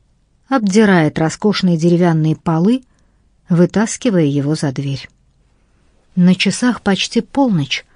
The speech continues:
Кофр страшно грохочет в коридоре и на лестничной площадке. Луиза ничего не понимает. Лавиния такая худенькая, она так много внимания обращала на ее худобу.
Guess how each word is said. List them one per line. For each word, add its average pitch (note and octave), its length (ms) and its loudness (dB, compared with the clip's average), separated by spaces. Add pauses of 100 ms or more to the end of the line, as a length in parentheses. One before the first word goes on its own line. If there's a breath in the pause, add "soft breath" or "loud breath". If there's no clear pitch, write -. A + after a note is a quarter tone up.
(640)
Кофр G3+ 460 -2
страшно F#3+ 560 -2
грохочет F#3 560 -2
в - 80 -20
коридоре G3 580 0
и F3+ 160 -2
на D#3+ 140 0
лестничной E3 560 -4
площадке. D3+ 720 -6 (800)
Луиза D3+ 340 -2
ничего F#3 300 0
не F#3+ 120 2
понимает. A3 680 -2 (400 soft breath)
Лавиния E3 480 2
такая E3 260 0
худенькая, E3 720 -2 (320 soft breath)
она F3 260 2
так F3 260 -4
много G3 300 2
внимания G3 520 2
обращала D#3+ 460 -2
на E3+ 100 2
ее F3+ 200 2
худобу. G3 560 0